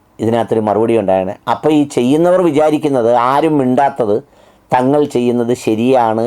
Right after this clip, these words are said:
എന്നുള്ളത് കൊണ്ടായിരിക്കുമെന്നാണ് ഇവർ കരുതുന്നത്. അത് അതുകൊണ്ടല്ല, അതൊരു തരം ഈ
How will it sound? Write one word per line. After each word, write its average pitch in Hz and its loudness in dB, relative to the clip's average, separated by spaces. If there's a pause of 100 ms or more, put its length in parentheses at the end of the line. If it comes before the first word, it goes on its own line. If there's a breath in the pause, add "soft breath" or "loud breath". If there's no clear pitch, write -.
എന്നുള്ളത് 113 0
കൊണ്ടായിരിക്കുമെന്നാണ് 110 -2
ഇവർ 110 0
കരുതുന്നത്. 95 -2 (500 soft breath)
അത് 110 0
അതുകൊണ്ടല്ല, 107 0 (460)
അതൊരു 110 0
തരം 117 0 (600 soft breath)
ഈ 117 0